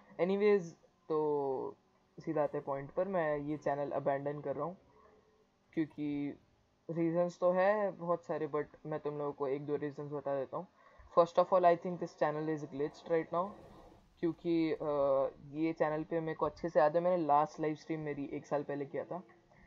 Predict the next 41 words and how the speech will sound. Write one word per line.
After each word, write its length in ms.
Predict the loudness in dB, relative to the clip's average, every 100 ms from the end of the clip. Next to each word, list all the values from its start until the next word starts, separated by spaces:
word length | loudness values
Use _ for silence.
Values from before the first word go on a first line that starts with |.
| _ _ 0
और 360 | 4 6 4
वो 160 | 4 2
live 200 | 4 2
stream 300 | 0 -4 -2
के 100 | 2
दौरान 320 | 4 4 0
मेरे 260 | 0 0 0
भाई 440 | -2 0 0 2
ने, 220 | 2 0
I 40 | 0
think, 200 | -4 -2
कोई, 440 | -2 -2 -2 -4
अ, 460 | -6 -4 -4 -6 -8 -14 -20 -20 -20 _ -20 -16 0
copyrighted 560 | 0 2 2 2 0
song 260 | -4 -6 -4
चला 200 | -2 -2
दिया 180 | -4 -6
होगा, 300 | -4 -6 -8 _ _ _ _ _ 0
तो 120 | 2
उस 140 | 4
वजह 180 | 2 0
से 500 | 0 0 2 0 -2 -2
मुझे 280 | 2 4
ये 80 | 4
नहीं 100 | 2
पता 240 | 0 2 2
कि 120 | 6
ऑटोमेटिक 640 | 6 6 6 4 2 0
थी 60 | 2
क्या 160 | 4 4
manual 380 | 4 2 0
थी, 200 | 0 -6 -12 -20 -20 _ 4
but 220 | 4 4
मुझे 320 | 2 0 0
एक, 380 | 0 0 -2 -2
अ, 380 | 0 0 -2 -6 -12 _ _ _ -20
स्ट्राइक 380 | -6 -4 -2
पड़ी 240 | 0 0 0
थी 200 | -4 -6
and 380 | -4 -4 -4 -6 -4
YouTube 360 | -4 0 0